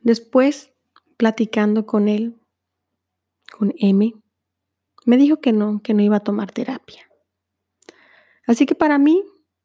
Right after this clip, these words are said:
es como estar haciendo castillos en el aire, como una burbuja de jabón que se ve hermosa, pero pronto se va a romper.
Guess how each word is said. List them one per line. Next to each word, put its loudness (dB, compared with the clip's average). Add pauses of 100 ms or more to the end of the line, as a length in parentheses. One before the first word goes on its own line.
(760)
es -2
como 2
estar 0
haciendo 2
castillos -4
en 2
el 0
aire, -4 (720)
como 2
una 4
burbuja 2
de 2
jabón 0
que 0
se 0
ve 4
hermosa, 2
pero 0
pronto 2
se -2
va 0
a -4
romper. -4